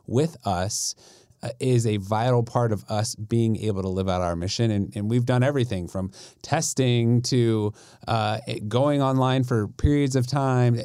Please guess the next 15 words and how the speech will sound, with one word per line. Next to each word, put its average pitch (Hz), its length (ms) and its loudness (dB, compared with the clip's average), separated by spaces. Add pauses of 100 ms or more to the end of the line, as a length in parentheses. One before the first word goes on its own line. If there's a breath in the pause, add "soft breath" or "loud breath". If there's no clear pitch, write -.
(120)
anything 170 440 0
we 147 80 2
could 131 240 0
to 120 60 -2
just 113 200 -6
make 117 160 0
sure 101 220 -4
we 101 200 -2
keep 120 300 -4 (260)
able 113 440 0
to - 140 -8
live 92 200 -6
out 87 220 -8
that 85 180 -10
mission. 87 460 -12